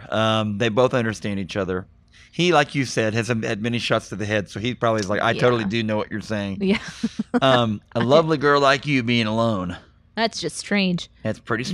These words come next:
Speaker 1: strange.
Speaker 2: time to just think for yourself.
Speaker 1: Almost as strange as when the hot Hale, H A I L, Phil,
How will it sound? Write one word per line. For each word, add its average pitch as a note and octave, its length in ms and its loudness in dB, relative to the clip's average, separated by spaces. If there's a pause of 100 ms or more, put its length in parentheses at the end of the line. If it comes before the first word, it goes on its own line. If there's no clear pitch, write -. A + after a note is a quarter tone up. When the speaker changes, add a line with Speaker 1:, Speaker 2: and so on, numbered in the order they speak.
Speaker 1:
strange. F#3 300 -2
Speaker 2:
time G3+ 240 -2
to D#3+ 80 -6 (100)
just - 320 -6
think G#3 240 -4
for - 60 -8
yourself. D#3+ 480 -2
Speaker 1:
Almost C#4 400 4
as F3 100 -4
strange F3 600 0
as C3+ 160 -2
when D3 100 -2
the C#3 100 2
hot D3+ 400 4 (220)
Hale, A#2 600 4 (220)
H B2+ 220 2
A C3+ 140 4
I A#2+ 220 4
L, F2+ 180 0
Phil, F#2 320 -4